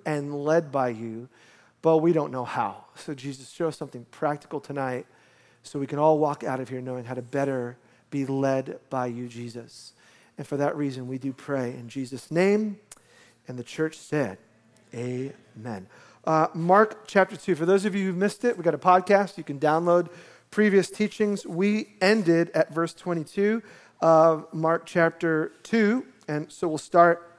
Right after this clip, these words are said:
<laughs> in verse twenty-three. Go figure. We'll pick it up in the next verse. Uh, we're reading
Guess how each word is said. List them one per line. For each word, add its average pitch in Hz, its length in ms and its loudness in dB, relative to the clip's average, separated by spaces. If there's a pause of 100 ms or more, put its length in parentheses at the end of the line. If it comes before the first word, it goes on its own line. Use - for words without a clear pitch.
(140)
<laughs> - 760 0
in 285 140 4
verse 294 240 8
twenty-three. 247 600 6 (340)
Go 156 160 -4
figure. 135 420 -12 (500)
We'll 151 100 -2
pick 180 140 2
it 170 60 6
up 160 80 4
in 156 80 -6
the 151 60 -2
next 151 160 -2
verse. 123 360 -6 (380)
Uh, 160 260 8
we're 160 100 2
reading 190 500 2